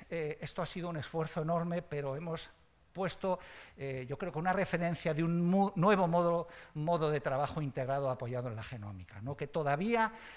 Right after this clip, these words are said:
nos está diciendo que esta situación es compleja, no conocemos todas las piezas del puzzle,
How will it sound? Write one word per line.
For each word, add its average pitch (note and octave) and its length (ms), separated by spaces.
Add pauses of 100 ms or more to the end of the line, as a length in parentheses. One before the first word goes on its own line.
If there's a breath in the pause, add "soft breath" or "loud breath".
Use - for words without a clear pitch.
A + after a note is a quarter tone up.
nos D3+ 240
está F#3 560
diciendo F3 720
que F3+ 80
esta D#3+ 160
situación E3 480
es D3 120
compleja, G#3+ 600
no F#3+ 120
conocemos D#3+ 460
todas D#3 240
las B2 160
piezas C#3 300
del A#2 120
puzzle, A3+ 460